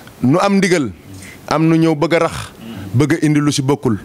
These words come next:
Waaye su boobaa nañ ko teel a ràññi, teel koo yemale fa mu war a yem. Képp ku fi indi lu dul yéene ju rafet nag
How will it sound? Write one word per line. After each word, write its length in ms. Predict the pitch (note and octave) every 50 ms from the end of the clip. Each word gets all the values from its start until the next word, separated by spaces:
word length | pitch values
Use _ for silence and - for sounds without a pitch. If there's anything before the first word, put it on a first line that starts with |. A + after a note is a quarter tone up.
| - - - - - - -
Waaye 220 | C3+ D3 D#3+ E3
su 120 | - F#3+ F3+
boobaa 340 | F3 G3 F#3 F3 E3 D3
nañ 180 | D3 D#3 D#3 D3+
ko 100 | - D#3
teel 220 | C#3+ - G3+ F#3+ F3+
a 60 | E3+
ràññi, 340 | D#3 D#3 C#3+ C3+ B2+ C3+ D3+ - - - C#3+ C#3 C#3 C#3 -
teel 180 | - F3+ F3+ E3+
koo 140 | - E3+ D#3+
yemale 360 | D#3 D#3 D3 C#3+ C#3+ C#3 C3
fa 120 | - E3
mu 80 | E3 D3+ D3
war 100 | C#3+ C3+
a 40 |
yem. 220 | C3 B2+ C3 A#2 F#2+ D#2+ - - - - - - - - - -
Képp 240 | B3 C4 F3 E3 G#3
ku 120 | E3 G#3+
fi 120 | E3+ G3 F3
indi 120 | G3+ G3 F3
lu 120 | F3 F3+ G3
dul 120 | F#3 F3
yéene 300 | F#3 F#3 G3 G3 F#3 F3
ju 80 | D3 E3+
rafet 220 | F3 D#3 - C#3+ A#2
nag 160 | B2 A#2+ A2